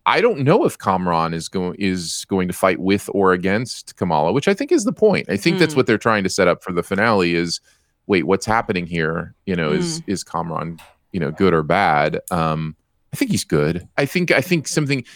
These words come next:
Speaker 1: even if there's, even if there's,
Speaker 2: I can see
Speaker 1: uh,
Speaker 2: him being a bit of an anti-hero sort of thing, where it's like, maybe he fights her, but then she's like, "No, don't do this. You're better than this, Kamran." And then she, he's like,
Speaker 1: Mm-hmm.
Speaker 2: "Oh,
Speaker 1: Yeah.
Speaker 2: oh, I need to think about things." And then he disappears into the night.
Speaker 1: <laughs>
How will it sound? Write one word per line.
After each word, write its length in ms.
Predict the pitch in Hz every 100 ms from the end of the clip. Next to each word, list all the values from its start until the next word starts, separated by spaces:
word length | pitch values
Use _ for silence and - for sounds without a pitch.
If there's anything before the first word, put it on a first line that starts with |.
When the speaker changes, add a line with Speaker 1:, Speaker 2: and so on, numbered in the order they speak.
| -
Speaker 1:
even 200 | 170 202
if 140 | 196 -
there's, 400 | 160 143 127 -
even 220 | 151 160
if 120 | 160 -
there's, 600 | 123 117 110 101 - - _ -
Speaker 2:
I 60 | 95
can 180 | 87 76
see 80 | 311
Speaker 1:
uh, 40 |
Speaker 2:
him 60 | 320
being 200 | 330 294
a 40 |
bit 100 | 240
of 80 | 240
an 80 | 214
anti-hero 720 | 196 170 170 185 170 156 156 156
sort 260 | - 147
of 60 | 151
thing, 260 | 170 151
where 100 | 156
it's 140 | 160 -
like, 180 | 160 170
maybe 320 | 165 160 160
he 160 | 170
fights 460 | 160 - 156 156 -
her, 180 | 165 160
but 140 | 160
then 160 | 160 156
she's 240 | - 156
like, 200 | 165 175 277
"No, 320 | 370 392 370
don't 280 | 370 359 359
do 220 | 370 381
this. 300 | 370 339 -
You're 120 | 370
better 280 | 381 381 370
than 180 | 359 349
this, 220 | 359 -
Kamran." 500 | 349 339 330 311 254
And 140 | 196
then 160 | 180 180
she, 160 | 170 -
he's 220 | 180 175
like, 160 | 220 208
Speaker 1:
Mm-hmm. 160 | 214
Speaker 2:
"Oh, 360 | 294 320 285 180 - - -
Speaker 1:
Yeah. 160 | - 220
Speaker 2:
oh, 160 | 339 311
I 80 |
need 160 | 285 294
to 60 | 269
think 260 | 320 285
about 320 | 302 285 269
things." 260 | 254 226 190
And 80 | 185
then 80 | 170
he 80 |
disappears 520 | 165 185 175 - 165 165
into 180 | -
the 100 | 160
night. 360 | 160 151 151 - 190 - 180 - -
Speaker 1:
<laughs> 220 | 233 254